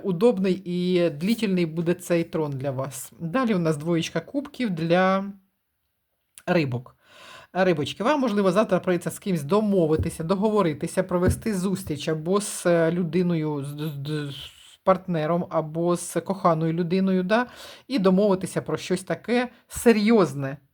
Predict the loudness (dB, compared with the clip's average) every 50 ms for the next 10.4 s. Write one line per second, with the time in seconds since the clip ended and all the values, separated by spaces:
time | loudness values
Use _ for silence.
0 | _ _ _ -6 -6 -6 -6 -4 -4 -4 -4 -4 -4 -4 -2 0 2 2 2 0
1 | 0 -2 -4 -2 2 2 2 2 2 -2 _ _ -20 -20 -20 -20 -20 -20 -20 -20
2 | _ _ -2 2 2 2 2 2 0 2 2 4 2 2 4 2 2 0 0 0
3 | 2 2 2 2 0 0 0 0 0 2 2 2 2 0 -2 -4 -4 -4 -4 -4
4 | -8 -10 -4 -2 -2 -2 -2 0 0 0 0 -2 -2 -2 0 0 -2 -2 -8 -10
5 | -8 -4 -4 -4 -4 -6 -6 -4 -2 0 0 0 0 0 0 0 0 -2 -4 -4
6 | -2 -2 -2 -2 -4 -6 -4 0 0 0 2 0 0 0 -2 -4 -4 -4 -2 -4
7 | -2 2 2 4 4 4 2 2 0 -2 -2 -4 -6 -2 -2 -2 -2 0 0 -2
8 | 0 0 0 0 0 -2 -2 0 2 2 2 0 -4 -12 -20 _ _ _ _ _
9 | _ _ _ _ _ _ _ _ -4 -2 -2 -2 -2 -2 -4 -6 -4 -2 0 0
10 | 0 0 0 -2 -4 -8 -12